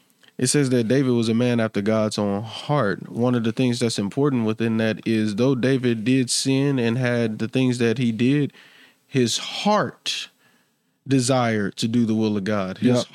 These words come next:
Speaker 1: heart desired to do the right thing. And we constantly see in Scripture where God, it says that God knows the heart of man. God
Speaker 2: Yep.
Speaker 1: will judge the heart of man.
Speaker 2: Yep.
Speaker 1: And so he would dis-, he would, uh, bring those things that are hidden into the light,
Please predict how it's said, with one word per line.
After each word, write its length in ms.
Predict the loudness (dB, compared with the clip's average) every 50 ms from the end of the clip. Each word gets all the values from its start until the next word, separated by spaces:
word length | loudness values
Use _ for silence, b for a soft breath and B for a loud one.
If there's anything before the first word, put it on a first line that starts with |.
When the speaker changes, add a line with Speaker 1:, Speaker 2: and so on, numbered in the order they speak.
| -2
Speaker 1:
heart 240 | 0 0 0 0 -2
desired 420 | -2 0 0 0 0 0 0 -2
to 80 | -4 -2
do 120 | 0 0 2
the 60 | 2
right 240 | 2 2 0 0 -2
thing. 280 | 0 -2 -2 -2 -4 B B B B B B
And 140 | 0 2 2
we 100 | 2 2
constantly 540 | 2 2 2 0 0 0 0 2 2 2 0
see 200 | 0 0 2 2
in 100 | 2 0
Scripture 520 | 0 0 0 0 0 0 -2 0 0 2
where 160 | 2 2 0 0
God, 480 | 0 0 2 2 2 2 0 0 0
it 100 | -2 -2
says 360 | -2 0 0 0 0 0 0
that 300 | -2 0 0 0 0 -2 B B B B B B B B -4
God 300 | 0 0 2 2 0 0
knows 220 | 0 -2 -2 -2 -4
the 100 | -2 -2
heart 200 | -2 -2 -2 -2
of 60 | -4
man. 340 | -4 -6 -6 -6 -8 -10 -12 -14 _ _ _ -6 -2
God 220 | 0 2 2 2
Speaker 2:
Yep. 80 | 2 0
Speaker 1:
will 100 | -2 -2
judge 320 | 0 0 0 0 0 -2
the 80 | -2 -2
heart 220 | 0 0 0 0
of 80 | 0 0
man. 260 | 0 0 0 2 2
Speaker 2:
Yep. 220 | 2 2 2 B B B B B B B B
Speaker 1:
And 220 | -2 0 0 0 0
so 480 | 0 0 2 2 2 2 2 2 0
he 240 | 0 0 2 2 2
would 220 | 2 2 2 2 2
dis-, 260 | 2 0 0 0 -2
he 200 | 0 2 2 4
would, 200 | 4 2 2 2 2
uh, 480 | 2 2 2 2 2 0 0 0 0 -2
bring 460 | -2 0 2 2 2 2 2 2 2
those 260 | 2 2 0 0 -2
things 380 | -2 0 0 2 2 2 0 0
that 180 | 0 0 0 0
are 100 | 0 0
hidden 520 | 0 0 0 0 0 -2 -4 -6 -6 -6
into 300 | -4 -4 -2 -2 -2 -2
the 100 | -2 0 0
light, 360 | 0 0 0 -2 -4 -8 -10